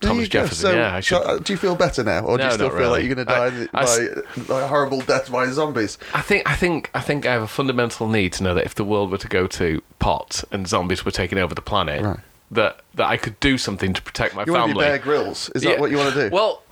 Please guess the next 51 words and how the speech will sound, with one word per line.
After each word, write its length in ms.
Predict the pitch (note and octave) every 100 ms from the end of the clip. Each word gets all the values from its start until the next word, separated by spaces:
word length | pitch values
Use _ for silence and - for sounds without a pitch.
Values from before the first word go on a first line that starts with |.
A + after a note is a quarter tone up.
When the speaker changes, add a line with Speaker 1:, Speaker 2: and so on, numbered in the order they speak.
| - - - -
Speaker 2:
maybe 220 | G#3+ B3+
not 200 | A#3 -
Bear 220 | G3 F3+
Grylls, 260 | E3 G#3+ -
but 120 | -
I'd 60 | C3+
like 160 | F3
to 80 | F3+
build 180 | D3+ D3+
something 320 | - C3 B2+
useful 380 | B2 C3+ - G#2+
that 100 | G#2
somebody 240 | B2 A2+
go, 180 | G#2 F#2
"That's 200 | F2+ A2
quite 260 | - G2+ F2+
good, 160 | G2+ -
that. 200 | D#2+ F2+
Yeah, 160 | G2 G2+
we, 160 | F#2+ A2 -
we 120 | C3
should 200 | - C3
keep 220 | - F#3+
him 120 | F3 D#3
alive." 420 | C#3+ C#3+ A#2 A#2
I 60 |
think 180 | C3+ A#3
that's 220 | G#3 G#3
my 100 | F#3
fundamental 480 | F3+ F#3+ D#3+ D#3 D#3
need. 100 | D#3+
Speaker 1:
I'm 120 | C#3+ B2+
Speaker 2:
I 60 |
Speaker 1:
excited. 480 | D3 C#3 B2 - A2
I'm 120 | G2+ F3+
Speaker 2:
Yeah. 80 |
Speaker 1:
excited 460 | - - C#3 D3+ F4+
Speaker 2:
<laughs> 0 |
Yeah. 60 | D4
Speaker 1:
to 60 |
see 200 | B2+ D#3
what 120 | D3+ B2+
you 80 | B2+
build. 360 | C#3 C#3 C#3 - - - -
Speaker 2:
I 100 | C3+
need 240 | D#3+ F#3+
to 120 | - D#3+
know 300 | D#3+ A#2+ F2+
that, 260 | F#2 F#2+ - - - -
you 220 | - D3+
know, 200 | A#2 G2